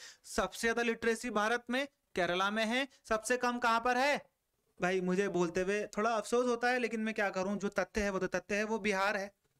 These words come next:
ओके, which bank has signed एमओयू with Institute of Rural Management आनंद, आईआरएमए के साथ इन्होंने क्या करा है? एमओयू साइन किया है। कौन से बैंक ने, कौन से बैंक ने किया है? वो है आपका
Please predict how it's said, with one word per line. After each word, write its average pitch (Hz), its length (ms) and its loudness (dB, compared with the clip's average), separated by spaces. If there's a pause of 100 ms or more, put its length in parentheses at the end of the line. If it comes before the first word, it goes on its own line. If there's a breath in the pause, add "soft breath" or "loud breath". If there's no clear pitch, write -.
(120)
ओके, 208 240 0 (380 loud breath)
which 254 280 2
bank 220 360 2
has 214 240 2
signed 226 340 0
एमओयू 220 460 0
with 220 300 -4
Institute 226 540 0
of 233 220 2
Rural 226 300 4
Management 208 440 -2
आनंद, 165 360 -4 (480 loud breath)
आईआरएमए 226 720 2
के 240 140 -4
साथ 220 260 0
इन्होंने 214 480 -2 (400)
क्या 208 120 2
करा 214 220 2
है? 226 220 2
एमओयू 214 320 0
साइन 202 340 0
किया 180 260 2
है। 190 140 0 (100)
कौन 220 280 0
से 226 380 0
बैंक 175 440 -2
ने, 160 180 -2 (880)
कौन 220 200 2
से 240 120 2
बैंक 233 280 0
ने 240 140 2
किया 233 240 2
है? 247 220 2 (360)
वो 180 140 0
है 190 60 2
आपका 175 360 0